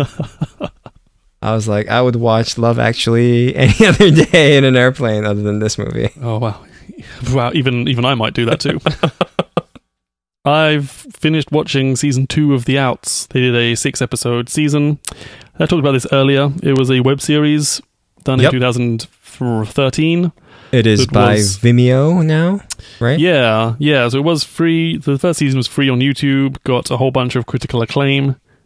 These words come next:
Speaker 2: and was actually really good, and I enjoyed it.
Speaker 1: Mm-hmm.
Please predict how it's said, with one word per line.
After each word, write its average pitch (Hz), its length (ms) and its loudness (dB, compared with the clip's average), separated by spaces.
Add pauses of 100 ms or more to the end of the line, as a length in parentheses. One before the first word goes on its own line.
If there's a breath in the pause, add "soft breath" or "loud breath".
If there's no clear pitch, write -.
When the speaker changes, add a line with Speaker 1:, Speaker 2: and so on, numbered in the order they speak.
(120)
Speaker 2:
and 123 360 0
was 127 220 2
actually 127 220 0
really 123 140 2
good, 131 220 0
and 143 80 -2
I 127 80 2
enjoyed 135 260 0
it. - 200 -4 (180 loud breath)
Speaker 1:
Mm-hmm. 110 240 2